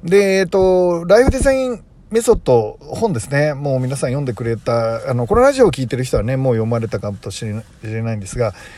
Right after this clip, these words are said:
一般書店やAmazonで売り出すのを五月十二日に設定しています。えっと、もうちょっと、もう今日ぐらいできてるかな。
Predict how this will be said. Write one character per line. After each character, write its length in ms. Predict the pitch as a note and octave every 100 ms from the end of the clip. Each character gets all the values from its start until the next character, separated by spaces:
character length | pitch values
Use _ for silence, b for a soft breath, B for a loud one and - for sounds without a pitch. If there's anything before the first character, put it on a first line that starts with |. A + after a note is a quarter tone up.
| B
一 120 | F3+ E3+
般 180 | D4
書 120 | D#4 D#4+
店 140 | B3
や 160 | D#3 D#3+
Amazon 280 | F3+ C#3 A#2+
で 80 |
売 80 | A2+
り 60 | A2+
出 80 | A#2+
す 80 | C3+
の 100 | C#3+
を 40 |
五 100 | D3
月 240 | D#3 A#2 G2
十 140 | A2+
二 100 | A2+
日 180 | G#2 D#3
に 60 |
設 200 | C3+ A2
定 160 | - G#2+
し 80 | -
て 100 | A#2
い 100 | G#2+
ま 160 | A#2
す。 160 | A#2 - B B B
え 60 | G3
っ 20 |
と、 140 | F#3 A3
も 140 | A#3+
う 60 | B3+
ち 100 | B3
ょ 20 |
っ 40 |
と、 360 | - D#3 A#2+ D#3+
も 140 | E3
う 20 | -
今 100 | B3+
日 60 |
ぐ 60 | A3+
ら 80 | A2+
い 60 |
で 80 | G#2
き 80 | -
て 80 | F2
る 80 | E2+
か 80 |
な。 140 | G2